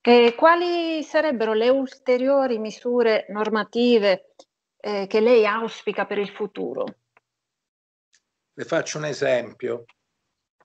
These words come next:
Speaker 2: Noi sappiamo che la criminalità mafiosa è sempre meno criminalità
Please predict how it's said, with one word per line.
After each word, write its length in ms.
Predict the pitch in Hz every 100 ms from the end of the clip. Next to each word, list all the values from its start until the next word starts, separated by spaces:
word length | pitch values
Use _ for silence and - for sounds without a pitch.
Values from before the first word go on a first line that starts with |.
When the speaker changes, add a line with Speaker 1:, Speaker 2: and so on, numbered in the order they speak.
| - 175
Speaker 2:
Noi 140 | 185
sappiamo 480 | 180 170 175 170 160
che 120 | 165
la 120 | 165
criminalità 340 | - 165 165 _ _ _ _ _
mafiosa 340 | - 190 190 160
è 40 |
sempre 500 | - - 180 160 170
meno 280 | 170 175 143
criminalità 920 | - 143 143 143 139 123 151 143 135